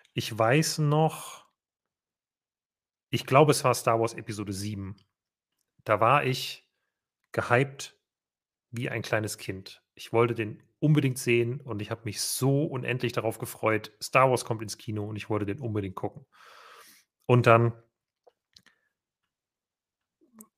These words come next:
war ich mit meiner Freundin da drin und kam mit ihr zusammen aus dem Kino raus. Und ich war einfach alles,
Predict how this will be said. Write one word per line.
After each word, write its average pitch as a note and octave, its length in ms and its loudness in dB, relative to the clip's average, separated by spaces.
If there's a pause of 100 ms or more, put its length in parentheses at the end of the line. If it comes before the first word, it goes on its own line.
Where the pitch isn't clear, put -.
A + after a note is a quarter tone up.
war C3 180 6
ich D3 100 4
mit C#3+ 80 2
meiner B2+ 180 6
Freundin F3+ 260 6
da F#3+ 120 2
drin F#3 300 -2 (640)
und B2+ 540 2 (460)
kam D3 260 6
mit D#3 140 2
ihr D#3 100 -4
zusammen C#3 380 0
aus B2+ 160 -2
dem B2 100 -6
Kino B2 260 -4
raus. A#2 560 -4 (240)
Und C3 200 2
ich - 180 -6
war C3 180 6
einfach C3+ 320 -2 (140)
alles, E3 300 4